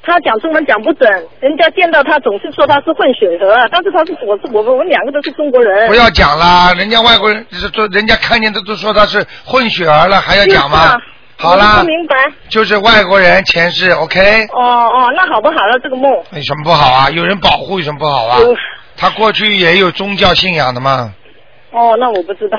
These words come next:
Speaker 2: 明白了吗？
Speaker 1: 哦，这样，这样。
Speaker 2: 好不好？
Speaker 1: 还有一个梦，很快，我就是昨天晚上做的，就是说，呃，坐巴士去旅游哦，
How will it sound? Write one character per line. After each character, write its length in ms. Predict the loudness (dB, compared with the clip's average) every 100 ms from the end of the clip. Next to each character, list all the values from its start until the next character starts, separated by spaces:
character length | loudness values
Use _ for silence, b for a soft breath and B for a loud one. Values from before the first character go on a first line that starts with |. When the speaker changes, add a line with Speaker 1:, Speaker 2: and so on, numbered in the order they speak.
| -6 -4
Speaker 2:
明 160 | 0
白 120 | 2
了 120 | 2 4
吗？ 340 | 4 4 0 -4
Speaker 1:
哦， 360 | 0 2 2 0 0
这 60 |
样， 180 | -2 -2 -2
这 60 |
样。 180 | -4 -4
Speaker 2:
好 180 | -6 -2
不 60 | 2
好？ 80 |
Speaker 1:
还 100 | 4
有 200 | 4 0 -4
一 140 | -4
个 100 | -2
梦， 260 | 0 0 0 -6
很 140 | -10 -8
快， 260 | -4 -4 -4 -4
我 140 | -2
就 80 | -2 -6
是 80 |
昨 120 | -4 -2
天 120 | -2
晚 120 | -4
上 160 | -4 -10
做 200 | -2 0
的， 40 | 0
就 120 | -4
是 160 | -6 -4
说， 120 | -4 B B -4
呃， 200 | -2 -4 -8 -20 -6
坐 180 | 0 2
巴 200 | 2 0
士 260 | 0 -10 -8
去 100 | -8
旅 180 | -6 -2
游 100 | -2
哦， 320 | 0 -2